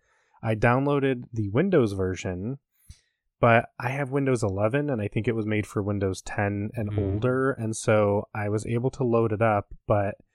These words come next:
Speaker 1: it got to a point, um, where it just, or no, no, sorry, I wasn't able to load up. I was a-, I was able to install it, and it wouldn't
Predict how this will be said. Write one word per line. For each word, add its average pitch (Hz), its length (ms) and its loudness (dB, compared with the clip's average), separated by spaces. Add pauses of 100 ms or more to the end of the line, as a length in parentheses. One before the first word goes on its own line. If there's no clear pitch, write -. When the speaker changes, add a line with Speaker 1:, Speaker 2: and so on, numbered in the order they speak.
(280)
Speaker 1:
it - 160 -6
got 110 260 2
to 123 120 0
a 110 60 0
point, 107 360 -4 (280)
um, 98 640 -4 (400)
where 117 180 2
it 104 160 0
just, 104 640 0
or 135 100 4
no, 147 80 2
no, 117 140 0
sorry, 117 280 4
I 107 40 0
wasn't 139 280 0
able 101 120 -2
to 98 80 -6
load 92 180 -6
up. 87 160 -8
I 101 60 0
was 110 100 0
a-, 131 180 2
I 113 80 -4
was 107 140 -2
able 123 200 0
to 120 160 -4
install 104 400 0
it, 101 100 -10
and 107 100 -6
it 107 60 -8
wouldn't 107 320 -2